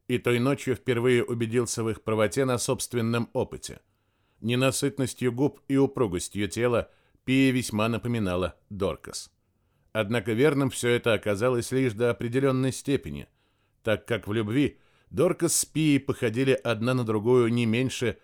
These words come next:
чем лица родных сестер, и тем не менее я ни за что не спутал бы одну с другой. Когда мы достигли острова,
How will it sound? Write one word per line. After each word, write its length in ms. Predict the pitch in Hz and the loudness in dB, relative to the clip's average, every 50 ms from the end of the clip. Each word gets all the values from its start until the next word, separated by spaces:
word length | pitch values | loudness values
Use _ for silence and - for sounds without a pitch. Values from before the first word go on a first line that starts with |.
| _ _ _ _ | _ _ _ _
чем 280 | _ - 135 127 127 131 | _ -2 0 0 2 2
лица 300 | 135 131 120 - 123 120 | 2 0 0 -2 -2 0
родных 340 | 120 113 104 120 113 - - | -2 -2 -2 -4 -6 -6 -6
сестер, 480 | - 117 - - - 90 73 - - _ _ _ _ _ _ _ _ _ | -8 -8 -8 -8 -8 -8 -8 -8 -10 _ _ _ _ _ _ _ _ _
и 100 | - 117 | -6 -6
тем 260 | 107 - 120 120 120 120 | -4 0 0 0 0 0
не 80 | 120 | 0
менее 440 | 117 127 127 127 123 120 113 98 - _ _ _ _ _ - | 0 0 0 2 2 0 0 -2 -4 _ _ _ _ _ -4
я 200 | 107 113 135 135 | 0 2 2 4
ни 100 | 139 135 | 4 2
за 160 | 123 135 127 | 2 2 0
что 200 | - - - 156 | 0 -2 -2 0
не 140 | 151 151 143 | 2 2 2
спутал 460 | - - - 156 151 - 143 131 123 | 0 -2 -4 -4 -2 2 2 2 4
бы 140 | 127 127 117 | 4 2 2
одну 420 | - - 127 113 113 113 104 98 | 2 0 -2 0 0 0 -2 -2
с 80 | 87 76 | -2 -4
другой. 480 | 90 98 101 85 80 71 52 - - _ _ _ _ | -4 -4 -4 -2 -4 -8 -8 -10 -16 _ _ _ _
Когда 360 | - 87 101 104 104 110 110 | -4 -2 -2 0 0 0 0
мы 80 | 110 110 | 0 0
достигли 560 | 104 104 101 - - - 117 101 104 107 - - | 0 0 -2 -2 -4 -6 -4 -4 -2 -4 -4 0
острова, 640 | 120 131 123 - - - 117 117 113 104 92 - | 0 0 0 0 -2 -2 -2 2 2 2 0 -2